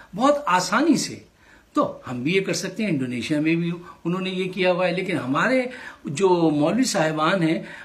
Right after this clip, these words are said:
वो इस्लाम को सिर्फ rituals की हद तक रखना चाहते हैं,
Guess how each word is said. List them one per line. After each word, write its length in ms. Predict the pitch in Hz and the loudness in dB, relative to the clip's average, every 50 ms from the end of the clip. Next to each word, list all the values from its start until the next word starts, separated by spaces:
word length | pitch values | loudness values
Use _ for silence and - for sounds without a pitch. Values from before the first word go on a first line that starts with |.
| - - | -16 -14
वो 520 | 165 139 156 220 247 262 277 269 269 269 - - - - - _ _ _ - | -12 -8 -4 0 2 2 2 2 0 -2 -6 -14 -20 -20 -20 _ _ _ -4
इस्लाम 560 | 165 - - 202 180 190 196 214 262 285 294 | -4 -2 -2 -2 -2 0 0 2 2 2 0
को 140 | 285 311 240 | 0 0 -2
सिर्फ 280 | - - - 311 - - | -2 0 -2 -2 -2 -2
rituals 600 | - 143 139 151 165 165 - 269 302 294 277 - - | -4 -4 -2 -2 -2 -2 0 2 2 4 2 2 0
की 160 | - 269 220 | 0 0 0
हद 180 | 180 170 - - | 0 0 0 -2
तक 120 | 214 214 - | -2 0 0
रखना 340 | 185 170 160 175 175 170 165 | -2 -2 -2 0 0 0 0
चाहते 360 | 165 151 123 120 - - 143 | 0 0 -2 -2 -2 -2 -2
हैं, 340 | 123 110 104 92 - - | -2 -2 -6 -8 -14 -18